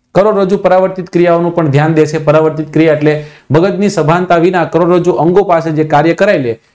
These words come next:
એને આપણે પરાવર્તિત ક્રિયા કહીએ છીએ. અને આ પરાવર્તિત ક્રિયા જે છે, જેમ કે દાખલા તરીકે કાંટો વાગવો, તરત જ પગ ઊંચો લઈ લેવો, કોઈ પણ તપેલીને, ગરમ તપેલીને અડી જાય તો હાથ પાછો ખેંચી લેવો, ઉધરસ, આંખના પલકારા, બગાસું વગેરે, વગેરે, વગેરે.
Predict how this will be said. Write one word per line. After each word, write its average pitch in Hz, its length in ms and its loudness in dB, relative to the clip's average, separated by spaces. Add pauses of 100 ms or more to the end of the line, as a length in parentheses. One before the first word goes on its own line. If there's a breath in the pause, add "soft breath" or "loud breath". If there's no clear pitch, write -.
એને 156 180 0
આપણે 160 180 0
પરાવર્તિત 151 560 0
ક્રિયા 143 220 2
કહીએ 135 540 -2 (260 loud breath)
છીએ. 180 280 -2 (140 loud breath)
અને 139 140 0
આ 175 180 0
પરાવર્તિત 180 600 -2
ક્રિયા 156 240 2
જે 131 160 -2
છે, 135 140 -2
જેમ 127 200 -2
કે 135 80 -2
દાખલા 135 420 0
તરીકે 135 300 -2
કાંટો 147 360 0
વાગવો, 147 260 0
તરત 170 280 -2
જ 185 40 0
પગ 220 280 0
ઊંચો 240 240 -2
લઈ 120 140 -2
લેવો, 92 300 -2 (200 soft breath)
કોઈ 170 180 2
પણ 170 220 -2
તપેલીને, 165 560 0
ગરમ 160 280 0
તપેલીને 165 380 -2
અડી 165 160 0
જાય 175 160 0
તો 170 100 0
હાથ 170 300 -2
પાછો 233 300 -2
ખેંચી 120 280 -4
લેવો, 101 240 0
ઉધરસ, 131 580 0
આંખના 151 340 -2
પલકારા, 147 600 0
બગાસું 165 600 -2
વગેરે, 131 440 0
વગેરે, 143 540 -2
વગેરે. 208 420 -2